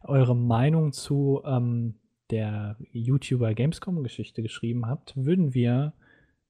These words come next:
Moment, was wollten wir jetzt nochmal fragen?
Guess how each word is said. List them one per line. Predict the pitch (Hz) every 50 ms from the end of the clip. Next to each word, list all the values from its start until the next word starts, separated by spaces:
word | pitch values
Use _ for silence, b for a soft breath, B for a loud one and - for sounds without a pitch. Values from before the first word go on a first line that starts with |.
| _ _ _ _ _ _ _ - - 110 - - 135 120 - -
Moment, | - 120 117 120 120 113 110 -
was | 117 123 - -
wollten | 143 147 180 180 - 127
wir | 131
jetzt | 139 - -
nochmal | 160 165 156 151
fragen? | - - - - 175 170 - - - -